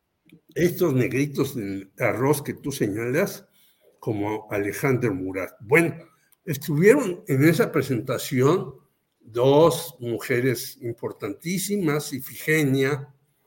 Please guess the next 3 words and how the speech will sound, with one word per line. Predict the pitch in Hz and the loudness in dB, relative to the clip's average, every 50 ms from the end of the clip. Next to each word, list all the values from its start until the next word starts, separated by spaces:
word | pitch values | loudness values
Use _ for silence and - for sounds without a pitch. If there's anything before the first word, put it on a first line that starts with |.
| _ _ _ _ _ _ _ _ _ _ | _ _ _ _ _ _ _ _ _ _
y | - 131 127 120 120 123 - - | -2 -2 0 0 0 -4 -4 -4
Elena | 113 113 117 131 139 143 135 135 | -2 0 2 2 2 2 0 -2
Poniatowska. | 139 113 101 107 104 95 - - - 151 170 165 - - - - 180 196 202 - - | -2 -2 -2 -2 -2 -4 -4 -2 2 2 2 2 0 -4 -2 0 2 2 2 0 -4